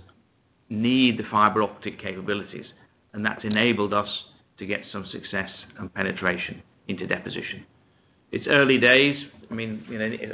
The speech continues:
we've talked about many times, from discussing a challenge, developing a product, going into trials with customers, that can take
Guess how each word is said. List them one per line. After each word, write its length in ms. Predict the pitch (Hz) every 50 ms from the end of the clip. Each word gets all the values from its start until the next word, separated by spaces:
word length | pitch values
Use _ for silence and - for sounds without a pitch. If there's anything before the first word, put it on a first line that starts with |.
| 110 - - -
we've 160 | 117 113 -
talked 200 | - 135 127 120
about 180 | 110 107 104
many 200 | 113 117 113 107
times, 320 | - 110 107 107 107 107 104 - - - - - - - - - _ -
from 460 | - 120 117 113 110 110 110 107 110 117 - - _ _ _ _ _ _ _ _ _ _ _ _ _ _ _ _ _ _
discussing 440 | - - - 160 151 - - 131 127
a 140 | 127 - -
challenge, 440 | 127 120 120 120 117 117 117 113 110 -
developing 440 | - 107 101 127 135 131 127 123 113
a 40 | 107
product, 420 | 110 - 110 107 107 107 104 - - - - - _ _ _ _ _ _ _ _ _ _ _ _ _ _ _ _ -
going 220 | 123 123 127 123
into 160 | 117 107 107 98 - -
trials 380 | - 113 117 117 110 110 107 107 -
with 120 | 92 -
customers, 420 | - 120 117 - - 101 98 95 - - - - - - - - - _ _ _ _ -
that 160 | - 143 143
can 120 | - 131 117
take 200 | - 120 117